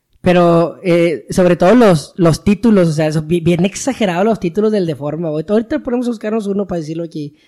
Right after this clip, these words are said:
para que se nos quite la curiosidad. Pero sí, yo creo también como tú que yo vi y lo, lo leí en diferentes tipos de periódicos, inclusive vi lo de la nasa, que la nasa desmentía completamente.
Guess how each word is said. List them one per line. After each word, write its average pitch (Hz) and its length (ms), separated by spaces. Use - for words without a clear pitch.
para 170 120
que 180 60
se 185 80
nos 160 120
quite 170 180
la 170 80
curiosidad. 139 460
Pero 180 240
sí, 190 420
yo 202 260
creo 233 200
también 226 240
como 220 240
tú 202 180
que 202 380
yo 226 180
vi 294 400
y 226 140
lo, 208 80
lo 202 140
leí 190 380
en 233 100
diferentes 185 600
tipos 202 320
de 185 80
periódicos, 175 360
inclusive 185 480
vi 208 300
lo 175 140
de 160 80
la 151 100
nasa, 151 300
que 175 60
la 160 60
nasa 151 240
desmentía 151 460
completamente. 156 840